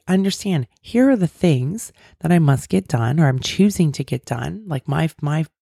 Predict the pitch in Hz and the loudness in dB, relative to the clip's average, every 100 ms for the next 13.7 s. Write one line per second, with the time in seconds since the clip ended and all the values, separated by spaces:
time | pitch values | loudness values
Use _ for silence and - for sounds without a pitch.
0 | _ - 185 175 185 175 147 143 151 160 | _ -4 0 0 2 2 2 2 2 0
1 | 160 - - - - 180 160 165 160 151 | -2 -8 -20 -18 -2 0 0 2 2 2
2 | 147 - 143 151 - 131 135 135 147 131 | 0 0 0 0 -2 -2 -2 -2 0 0
3 | 135 156 175 196 _ - - - 175 214 | 2 2 2 0 _ -20 -10 -2 0 0
4 | 233 302 254 190 175 208 208 - 135 - | 0 0 2 2 2 0 -2 -2 -4 0
5 | 151 156 - _ 147 143 165 196 208 208 | 0 0 -4 _ -4 0 2 2 0 -2
6 | 190 - 147 139 127 123 151 - _ _ | -4 -2 -2 0 -2 -2 -4 -8 _ _
7 | - 190 208 240 - 240 240 170 160 165 | -2 0 2 0 2 2 2 2 -2 -2
8 | 151 151 139 123 123 175 - _ _ _ | -2 -4 -4 -6 -6 -6 -10 _ _ _
9 | _ _ - 185 196 185 - 180 196 - | _ _ -6 2 2 2 -4 -4 -4 0
10 | 175 139 131 131 143 139 127 - 156 151 | 0 0 -2 0 0 0 -4 -2 2 2
11 | 135 117 127 - 156 - 135 143 147 - | 2 0 -2 2 2 2 0 0 0 -6
12 | - 147 143 151 170 180 196 185 139 - | -8 -2 -2 0 0 0 0 -2 -4 -4
13 | 143 - 131 131 175 208 | -6 -6 -4 -2 -2 -6